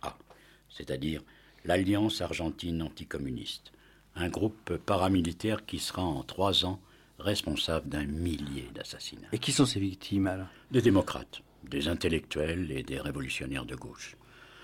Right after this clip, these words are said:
Speaker 1: En fait, malgré le retour de Perón, rien n'a vraiment changé. Et les commandos qui semaient auparavant la terreur au nom de la lutte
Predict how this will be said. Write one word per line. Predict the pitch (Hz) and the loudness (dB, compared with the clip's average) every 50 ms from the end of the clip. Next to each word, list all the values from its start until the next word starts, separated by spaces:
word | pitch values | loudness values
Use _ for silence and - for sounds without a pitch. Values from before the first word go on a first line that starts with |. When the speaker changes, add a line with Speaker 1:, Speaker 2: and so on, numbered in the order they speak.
| - - - - - | -20 -20 -16 -6 -4
Speaker 1:
En | 101 | -2
fait, | - - 110 - | 0 2 2 2
malgré | - 85 82 80 90 92 90 | 2 2 2 4 4 4 4
le | 76 69 71 | 4 2 0
retour | 71 82 82 - - - 95 92 82 | 2 0 0 0 0 -2 0 0 0
de | 67 65 | -2 -4
Perón, | 64 - - 69 - 78 78 82 85 82 - _ - _ _ _ - | -6 -6 -6 -4 -2 -2 -2 -4 -6 -8 -12 _ -20 _ _ _ -14
rien | - - - - - 78 71 - - - - - - - - | -10 -6 -4 -2 -2 -2 -2 -6 -10 -18 -20 -20 -20 -14 -10
n'a | 71 69 62 | -8 -8 -8
vraiment | - - - - - | -8 -10 -10 -6 -4
changé. | - - - - - - - - - - _ - - - - - - - - - - | -4 -4 -4 -6 -10 -12 -12 -14 -16 -20 _ -20 -20 -20 -20 -20 -20 -20 -20 -18 -12
Et | - - 123 123 | -10 -8 -8 -8
les | 120 117 117 120 | -8 -8 -8 -8
commandos | 127 - - - 147 143 143 143 135 98 104 | -6 -4 -2 0 0 0 0 0 0 0 -2
qui | - - - - | -2 -4 -8 -8
semaient | - - - 78 73 78 82 | -6 -4 -4 -2 0 0 0
auparavant | 76 69 - 76 69 69 73 - 90 87 | -2 -2 -4 -6 -6 -6 -4 0 0 0
la | 76 69 65 | 0 0 -2
terreur | - - 80 80 78 85 87 78 64 | -4 -4 0 2 4 4 4 4 2
au | 71 71 | 0 0
nom | 76 85 85 82 | 0 0 0 -2
de | 73 69 | -2 -4
la | 65 64 62 62 | -6 -6 -6 -4
lutte | 71 78 85 82 - - | -4 -4 -4 -4 -6 -10